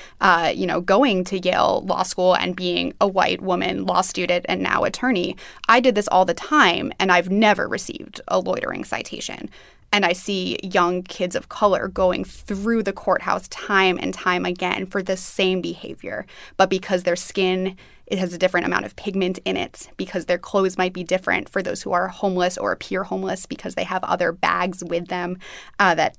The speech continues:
shows a status, the cops target them and not other people. Um, and this is a huge problem, and we all need to be paying attention to it because it not only violates our constitutional rights, it violates our basic human rights, and it's simply inhumane and intolerable.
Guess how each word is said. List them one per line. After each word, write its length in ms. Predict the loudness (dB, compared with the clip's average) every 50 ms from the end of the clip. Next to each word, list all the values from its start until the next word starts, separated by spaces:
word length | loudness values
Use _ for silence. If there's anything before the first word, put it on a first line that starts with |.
| -14 -8
shows 400 | -8 -4 2 2 4 4 2 0
a 60 | -4
status, 540 | -6 -4 0 2 4 4 4 2 -2 -4 -6 -10 -14 -20 -20 -4 4
the 100 | 4 4
cops 320 | 4 6 6 6 6 6 2
target 420 | 2 4 4 4 4 0 -2 0
them 400 | 0 0 2 2 0 -2 -6 -8 -8 -2 2
and 160 | 2 4 4
not 180 | 4 2 2 2
other 220 | 2 0 0 -6
people. 480 | -6 -8 -8 -8 -8 -8 -8 -10 -10 -4 0
Um, 280 | 2 2 2 2 -2 -2 0
and 160 | 2 2 6
this 160 | 6 4 4
is 100 | 4 2
a 60 | 2 2
huge 460 | 2 0 -4 -2 -2 -2 -2 -4 0
problem, 340 | 4 4 4 4 4 2 0
and 140 | 0 -2
we 120 | -2 -2 0
all 160 | 0 0 0
need 200 | 0 -2 -6 -6
to 100 | -8 -8
be 100 | -8 -8
paying 300 | -4 -2 -2 0 0 -2
attention 480 | -4 -6 -4 -4 -4 -2 -2 -4 -4 -4
to 200 | -4 -6 -4 -2
it 200 | -2 -2 -2 -4 -10 -18 -18 -18 -12 -4
because 320 | -4 -2 2 2 2 4
it 160 | 2 0 0 0 -2
not 280 | 2 4 6 6 6 4
only 420 | 4 2 2 4 2 2 0 -2 -4 -2
violates 580 | 2 2 4 4 4 2 0 -4 -4 -4 -4
our 80 | -4 -4
constitutional 800 | -4 -2 -2 -2 -2 -2 -6 -8 -6 -6 -4 -4 -2 -2 -2 -2
rights, 300 | -2 -2 -4 -4 -6 -8
it 100 | -10 -6
violates 540 | 0 2 4 4 4 2 0 -4 -4 -4 -6
our 100 | -6 -4
basic 420 | -4 -4 -6 -4 -4 -4 -6 -6
human 360 | -6 -4 -2 -2 -2 -2 -4
rights, 340 | -6 -6 -6 -6 -8 -10 -8
and 180 | -6 -6 -6 -6
it's 220 | -6 -8 -8 -2
simply 400 | 0 0 0 0 0 -2 -2 -2 0
inhumane 480 | -2 -2 -2 -2 -4 -4 -2 -2 -4
and 120 | -4 -4 -6
intolerable. 720 | -6 -4 -2 0 0 0 0 -2 -2 -2 -2 -4 -4 -6